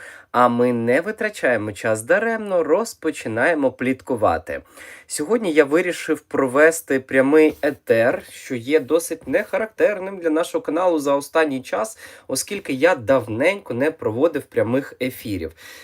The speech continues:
Зараз я скопіюю посилання на наш ефір, а, з-, викладу в Телеграмі, щоб долучилися кошенята, і будемо розпочинати. А ви поки вмощуйтесь зручніше.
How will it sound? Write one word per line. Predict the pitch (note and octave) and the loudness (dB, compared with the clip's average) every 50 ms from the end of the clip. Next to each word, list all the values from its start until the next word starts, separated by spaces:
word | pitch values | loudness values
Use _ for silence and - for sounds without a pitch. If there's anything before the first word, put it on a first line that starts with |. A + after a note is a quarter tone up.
| - - | -16 -10
Зараз | G2+ G#2 C#3+ E3+ F#3 E3+ E3 - | -2 2 4 4 4 4 4 2
я | D#3+ | 2
скопіюю | D#3+ - - D3+ - - D#3 D#3+ D#3+ C#3+ | 2 2 -2 -8 -8 -6 -2 -2 -2 -2
посилання | C#3 - C#3+ - - D#3 D3+ D3+ D3 C#3 C3+ B2+ A#2 A2 - - | -2 -4 -8 -6 -4 0 2 2 2 2 2 0 -2 -2 -4 -6
на | A#2 A#2+ B2+ C3 C3+ C3+ C3+ C3 B2+ B2 B2+ C3 - - _ _ _ _ _ _ _ _ _ _ _ _ _ _ - G#2 G#2+ | -4 -2 2 2 4 4 4 2 0 0 -4 -8 -16 -20 _ _ _ _ _ _ _ _ _ _ _ _ _ _ -14 -10 -8
наш | G#2+ A2 A#2+ C3+ C#3 C4+ - - - | -4 0 2 2 2 0 -2 -6 -6
ефір, | B2+ C3 - - - G3 A#3+ D4+ A#3 - _ _ _ _ _ - - - - - _ _ _ _ | -8 -8 -8 -8 -6 -4 -2 -2 -4 -6 _ _ _ _ _ -20 -20 -20 -20 -20 _ _ _ _
а, | G#2 G#2+ G#2 G#2 G#2 G2+ | -2 0 2 2 2 0
з-, | G2+ F#2+ - - - _ _ _ _ | -2 -4 -8 -14 -20 _ _ _ _
викладу | A#2+ A#2 C3+ E3 E3+ - - C3 A#2+ G#2+ A#2 | -4 2 2 2 2 2 2 0 0 0 -4
в | A#2+ A#2 | -8 -8
Телеграмі, | - _ - B2+ B2+ C3 C3 D#3+ F3+ G#3 A#3 A#3+ G#3 D#3+ | -6 _ -2 0 0 0 2 4 4 4 4 2 0 -2
щоб | D3+ - - A#2+ | -4 -6 -10 -8
долучилися | A2+ C3 B2+ B2+ B2 - D3+ C3+ C3+ C3 - C#3 | -6 -4 -4 -4 -4 -2 -2 -2 -2 -2 -4 -6
кошенята, | A#2 - B2+ - - B2 A#2 A2 G#2 G2+ - G#2+ | -4 -4 -6 -6 -6 -4 -2 -2 -2 -2 -4 -6
і | A2 A#2 | -6 -4
будемо | A#2+ E3+ G3 E3 D#3+ D3+ C#3+ C3 | -4 -4 -4 -2 0 2 4 2
розпочинати. | A#2+ A#2+ C#3+ F#3 G3 - - - C#3+ C3+ - - C3 A#2 G2+ E2+ D#2 - - - - - - - - - - - _ _ | 4 4 2 2 2 -2 -6 -8 -8 -6 -6 -4 -2 0 0 0 -2 -4 -6 -8 -8 -8 -10 -18 -20 -20 -20 -20 _ _
А | - A#2+ | -2 0
ви | B2+ E3 G3+ | 0 0 -4
поки | - - D#3 D3+ - - B2+ | -4 -6 -6 -6 -2 -2 -2
вмощуйтесь | A#2 A#2 C3 D3+ F3 F3+ E3 - - A#2+ - - A2+ A2+ | 0 2 2 2 4 2 2 0 -6 -12 -10 -8 -8 -6
зручніше. | G#2 A2+ C#3+ E3+ G#3 - - - - G#3 G#3 G#3+ G#3 G#3 G3+ G3 - - G3+ F#3+ F#3+ F#3 F#3 F#3 | -4 -4 -4 -4 -4 -6 -8 -10 -10 -8 -8 -8 -6 -6 -8 -8 -8 -8 -6 -2 0 0 0 0